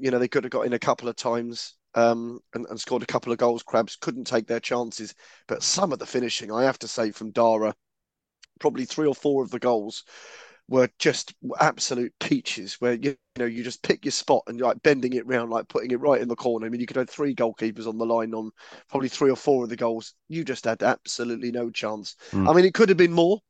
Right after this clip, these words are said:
Speaker 1: It could have been more. The eight could have been more. There was, um, at nil-nil, there was a, a, a chance where it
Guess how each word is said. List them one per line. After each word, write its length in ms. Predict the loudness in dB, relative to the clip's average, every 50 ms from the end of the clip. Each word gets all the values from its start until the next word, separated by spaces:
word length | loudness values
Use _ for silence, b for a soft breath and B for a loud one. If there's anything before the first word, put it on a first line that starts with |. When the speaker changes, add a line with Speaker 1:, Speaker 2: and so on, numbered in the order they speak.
| _ _ _ _ _ _ -4
Speaker 1:
It 140 | -4 -4
could 140 | -2 -2 -4
have 60 | 0
been 140 | 0 0 2
more. 280 | 4 4 4 2 2 0 2
The 100 | 4 6
eight 180 | 6 4 2 -2
could 120 | -8 -8
have 60 | -4 -4
been 140 | -4 -2
more. 280 | 0 0 0 0 0 -2 b b b b b b b b b b
There 100 | 0 2
was, 320 | 2 2 0 0 0 4
um, 320 | 6 6 6 4 0 -4 2 2
at 120 | 2 4
nil-nil, 460 | 6 4 4 6 8 8 6 6 6 4
there 80 | 2
was 160 | 0 -2 -6
a, 60 | -8 -8 -6 0 0
a, 180 | 2 2 2
a 40 | -2
chance 380 | 0 2 2 2 2 0 -2 0
where 200 | 2 4 4 4
it 100 | 2